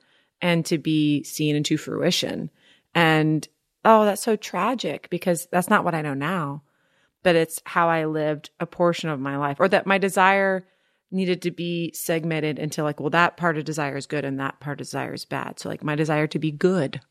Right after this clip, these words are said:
or righteous or any of those things, I need to fuel that fire or fan that flame. But my desire for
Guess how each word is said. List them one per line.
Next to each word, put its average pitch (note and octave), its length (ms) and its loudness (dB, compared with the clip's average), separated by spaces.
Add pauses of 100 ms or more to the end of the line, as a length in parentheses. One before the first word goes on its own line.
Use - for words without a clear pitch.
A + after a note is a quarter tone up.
or D#3+ 160 0
righteous - 680 0
or C#3+ 380 0 (100)
any F3 220 4
of D#3+ 60 6
those D#3 160 2
things, C#3+ 200 -4 (300)
I E3 80 4
need F#3+ 180 6
to F3 60 2
fuel E3 320 2
that D3+ 220 0 (540)
fire D#3 480 -6 (160)
or D#3+ 80 -8
fan D#3 260 -6
that D#3+ 200 -2
flame. C#3 380 -10 (440)
But D3 120 -6
my E3 160 2
desire D3 440 0
for C#3+ 640 -4